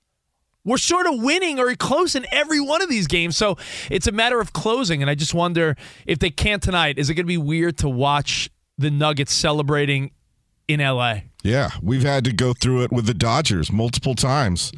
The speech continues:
Speaker 2: watching other teams celebrate on our field, and it is the worst feeling. Uh, my older brother and cousin, though, they were arguing with me on Saturday night because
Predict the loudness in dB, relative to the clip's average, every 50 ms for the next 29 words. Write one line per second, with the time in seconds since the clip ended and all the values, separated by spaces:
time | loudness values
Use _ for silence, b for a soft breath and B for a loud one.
0 | B B B B _ -2 0 0 0 0 0 0 0 0 0 0 0 0 0 0
1 | 0 2 0 0 2 2 2 2 2 2 0 0 0 0 0 0 0 0 2 2
2 | 2 0 0 0 0 0 2 2 2 0 0 B B B B B B B B B
3 | 0 0 2 2 2 2 2 2 2 2 0 0 0 0 0 0 2 2 2 2
4 | 2 0 0 -2 0 0 0 2 2 2 0 0 -2 -4 B B B B B B
5 | B B B B -4 -2 0 2 2 2 2 2 2 2 2 0 0 2 0 2
6 | 2 2 2 2 2 0 0 0 2 2 2 2 2 2 2 2 2 2 2 2
7 | 2 2 2 2 2 2 2 2 2 2 2 2 2 2 2 2 0 0 0 0
8 | 2 2 2 2 2 2 2 2 2 0 0 -2 -2 0 0 0 0 0 -2